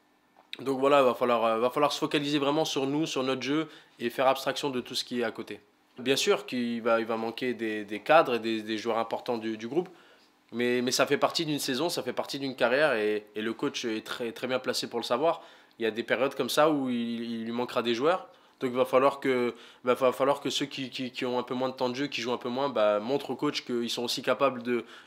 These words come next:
de, de, d'apporter leur pierre à l'édifice. Donc c'est, c'est ça la force d'un groupe. Dans une saison, de toute façon, euh, t-, tous, tous les, les onze joueurs ne peuvent, enfin, les onze joueurs titulaires d'un match ne peuvent pas jouer toute la saison.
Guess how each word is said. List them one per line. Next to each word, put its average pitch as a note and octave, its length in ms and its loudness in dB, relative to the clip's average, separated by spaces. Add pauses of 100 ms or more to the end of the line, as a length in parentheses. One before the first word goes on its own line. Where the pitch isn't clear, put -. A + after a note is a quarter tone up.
de, A2+ 520 -2
de, A2+ 160 -4
d'apporter A#2 440 -2
leur A#2 160 0
pierre B2 140 2
à A2+ 60 4
l'édifice. A#2 560 -4 (180)
Donc B2 180 -6
c'est, C3 180 -2
c'est C3 160 -4
ça F3+ 140 6
la F3 120 8
force C3+ 200 0
d'un B2+ 120 2
groupe. D#3 200 -4 (800)
Dans C3 100 0
une C3 140 -2
saison, C3 280 0
de D#3 40 0
toute C#3+ 140 -2
façon, C#3 340 0
euh, B2 40 -2
t-, A#2 120 -10 (280)
tous, C3+ 160 -2
tous C#3+ 160 -4
les, C#3+ 100 2
les C3+ 120 2
onze C#3+ 180 2
joueurs D3+ 180 6
ne C3+ 100 2
peuvent, A#2+ 320 -2
enfin, A2+ 200 -2
les A#2 80 -2
onze C3+ 180 0
joueurs C#3+ 180 0
titulaires C3+ 380 2
d'un C3 120 4
match C#3+ 280 4
ne C3 40 -2
peuvent A#2+ 180 -4
pas B2+ 180 0
jouer B2+ 140 -4
toute - 120 -14
la C3 100 2
saison. D#3 320 -2